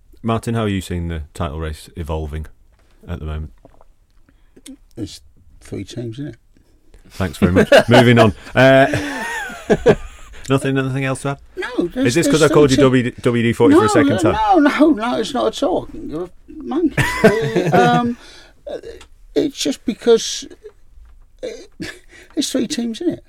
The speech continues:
Speaker 2: That's what it is. Where are we?
Speaker 1: Do
Speaker 2: February,
Speaker 1: you see,
Speaker 2: yeah?
Speaker 1: do you see City running away with it? Same
Speaker 2: No.
Speaker 1: question I asked
Speaker 2: No, I
Speaker 1: James
Speaker 2: don't
Speaker 1: Smith.
Speaker 2: see City running away with it at all. Um,
Speaker 1: What do you make of Jurgen Klopp's comments after the win against Luton, talking about this kind of thing that we've slightly built towards over having injuries and things?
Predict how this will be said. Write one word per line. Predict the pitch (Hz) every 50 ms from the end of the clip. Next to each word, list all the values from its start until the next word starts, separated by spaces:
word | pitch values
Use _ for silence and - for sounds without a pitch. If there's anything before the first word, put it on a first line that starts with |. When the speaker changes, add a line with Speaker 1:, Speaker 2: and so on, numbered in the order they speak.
| - -
Speaker 2:
That's | 233 208 214 - -
what | 220 214 220
it | -
is. | 359 269
Where | 185 180 185 190 196 202 208 208 196
are | 175
we? | 147 120 104
Speaker 1:
Do | -
Speaker 2:
February, | - - 156 - - 120 131 135
Speaker 1:
you | 113 113
see, | 131 127 117
Speaker 2:
yeah? | 87 139
Speaker 1:
do | 135
you | 127 135 127
see | - - 120
City | 107 - 107 101 - 98 95
running | 90 90 85 82
away | 82 80 78 76
with | 71 69
it? | 73 - - _ _ -
Same | - 381 -
Speaker 2:
No. | - -
Speaker 1:
question | 95 85 - - 78 78
I | 80 80
asked | - 277
Speaker 2:
No, | 339
I | 349 302 285
Speaker 1:
James |
Speaker 2:
don't | 330 - 320
Speaker 1:
Smith. | -
Speaker 2:
see | - - 277
City | - - - - - - 101
running | 98 98 98 95 92
away | 95 95 - - -
with | - -
it | - -
at | - -
all. | 285 254 - - _ _ _ _ - - - - - - _ _ _ _ _ -
Um, | 131 135 147 147 147 151 151 151 151 151 156 156 151 151 143 - _ - _ _ - _
Speaker 1:
What | - 113 113 98
do | 113
you | 110
make | 107 101 95 - -
of | 95 87
Jurgen | 98 101 95 82 90 90
Klopp's | 85 - - 95 - - - -
comments | - 87 85 82 76 -
after | - 82 78 - - - 82 80 80 78 78 78 78 76 73 -
the | - 73 78 80 76
win | 78 82 80 78 76 76 -
against | - 76 80 78 73 -
Luton, | 87 85 82 - - 73 73
talking | - - 104 95 - - 85 82
about | 78 82 80 78 76 - - _ _ _ _ _ - -
this | - 101 92 - - -
kind | - 117 107 101
of | 87
thing | - 95 90
that | 87 -
we've | 92 98 95 -
slightly | - 95 85 76 80 80
built | - 85 85 78 -
towards | - 80 78 80 80 73 82
over | 80 78 78 78 73 -
having | - 87 80 82 80
injuries | 80 82 82 76 73 78 78 76 82
and | 76 71
things? | - 82 80 73 - -